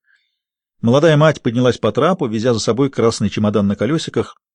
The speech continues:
проигнорировала улыбчивого стюарда и прошла к своему креслу двадцать девять Д в центральной части кабины,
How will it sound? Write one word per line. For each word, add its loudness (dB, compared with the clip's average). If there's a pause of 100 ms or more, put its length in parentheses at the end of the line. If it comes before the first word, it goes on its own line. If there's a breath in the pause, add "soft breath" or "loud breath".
(280)
проигнорировала 2
улыбчивого -4
стюарда 0 (680 soft breath)
и -4
прошла 2
к -8
своему 2
креслу -2
двадцать -2
девять -4
Д 2
в -8
центральной -2
части -4
кабины, -4